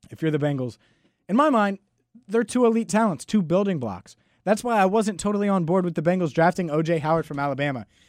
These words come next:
Yeah, the dude's really, really, really good, but could that be,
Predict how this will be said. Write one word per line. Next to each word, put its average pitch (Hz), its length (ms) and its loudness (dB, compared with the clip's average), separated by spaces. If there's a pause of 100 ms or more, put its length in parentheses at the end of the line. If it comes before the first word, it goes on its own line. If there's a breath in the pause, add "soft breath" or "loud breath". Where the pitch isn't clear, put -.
(120)
Yeah, 214 200 2
the 160 80 -2
dude's 170 260 0
really, 208 220 2
really, 202 220 4
really 196 220 4
good, 202 360 2 (360 soft breath)
but 165 540 2 (1200)
could 160 200 -2
that 185 240 2
be, 196 400 0